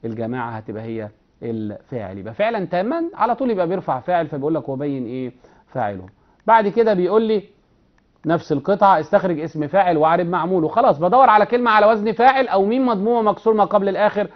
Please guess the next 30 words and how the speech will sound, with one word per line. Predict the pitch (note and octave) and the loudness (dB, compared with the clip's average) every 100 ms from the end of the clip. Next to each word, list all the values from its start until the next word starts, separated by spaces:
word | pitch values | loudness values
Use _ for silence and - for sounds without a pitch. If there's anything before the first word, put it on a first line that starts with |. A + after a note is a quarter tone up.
| _ _ - | _ _ -12
مش | D3 F3+ | 0 2
هلاقي | A3 G#3+ | 4 2
كلمة | A3 G#3+ F#3+ | 2 2 0
فاعل، | - G#3 G3 F3+ - _ - | 2 4 4 0 -8 _ -2
ولكن | E3 F3 E3 | 0 2 0
هلاقي | D#3 A#3+ A#3+ | 0 2 2
في | |
السطر | G#3+ - A3+ G3+ | 0 -2 0 0
الثاني | G3+ G3+ F#3+ | 0 0 0
كلمة | F#3 A#3+ B3+ A#3 | -2 -2 0 -2
مقدرين، | G3+ F#3 F3 - A#3+ F#3+ G3 F#3+ G#3 F3+ G#3 B3+ B3 - _ - | -2 -2 -2 2 2 4 2 4 2 0 0 0 0 -4 _ -4
مقدر. | G#3 C4 F3+ - - B3+ C#4 F3 C3+ E3 B3 F3 C#3 A#2 _ _ _ - | 4 4 4 0 4 8 8 4 0 6 6 6 0 -6 _ _ _ -4
هتقول | D#3 C4+ | 2 4
لي | C4+ | 4
ما | |
هو | A3+ | 2
مجموعة، | G3+ F3 D#3+ A3+ D#3+ | 2 0 2 2 4
عادي، | D#3 B3+ F#3 | 4 2 2
ما | E3+ | -2
اسم | F#3+ F3 | -2 -2
الفاعل | D#3 A#3+ A#3 | 0 0 0
صيغة | - D3+ E3 | -2 -6 -4
المبالغة، | C#3+ C3+ C3+ G#3 A3 F#3+ | -2 -2 2 2 2 0
اسم | D#3+ D3+ | -2 -6
مفعول | C#3+ G3 F3+ | -4 -4 0
تجمع | G#3+ G#3+ G3+ E3 | 0 2 2 2
وتثنى | - C#3 F#3 A3 G#3 | 0 -4 -2 0 2
وتذكر | F#3+ D#3+ D3 D#3 G3 G#3 | 2 0 -2 -2 2 2
وتؤنث | E3+ D3+ D#3 F#3 G#3 F#3+ | 2 0 0 -2 -2 -4
عادي. | C3+ C#3+ G2 | -4 -6 -6